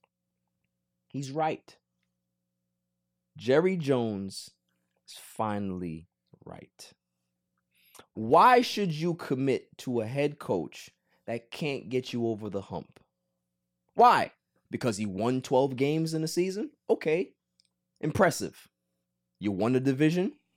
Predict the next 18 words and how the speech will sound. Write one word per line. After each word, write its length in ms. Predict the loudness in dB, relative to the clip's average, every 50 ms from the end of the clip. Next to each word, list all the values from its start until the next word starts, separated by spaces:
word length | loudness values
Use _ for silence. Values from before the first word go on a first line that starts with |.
| 4
Okay. 500 | 4 4 6 6 4 4 4 4 0 -6 _ _ _ _ _ _ _ _ _ _ _
Impressive. 640 | -6 -4 2 4 4 4 4 2 -2 -8 -10 -12 -20 _ _ _ _ _ _ _ _ _ _ _ _ _ _ _ _ _ _ _
Number 260 | -4 -2 0 0 2 4
one 160 | 6 6 8
offense 480 | 8 6 6 6 6 4 4 4 4
in 80 | 2 2
the 80 | 4 4
league? 320 | 4 4 2 0 -2 -4 -8 _ 0 2
Okay. 440 | 2 4 6 6 6 6 4 4 0 -6 _ _ _ _ _ _ _ _ _ _ _ _ _ _ _ _ 2
Kellen 220 | 4 6 6 8
Moore 180 | 8 8 8 8
did 180 | 8 6 6
that. 300 | 8 6 6 6 2 -2 _ _ _ _ _ _ _ _ _ _ _ _ _ _ _ _ _ _ _ _ 0
Defense 480 | 2 2 4 4 4 4 4 4 4
looks 200 | 4 4 4 4
pretty 300 | 2 0 2 2 2 2
decent. 460 | 0 -2 -2 -2 -2 0 -2 -2 -2 -6
Fine. 880 | -8 -4 -2 0 2 2 2 2 2 2 2 2 2 0 -2 -4 -8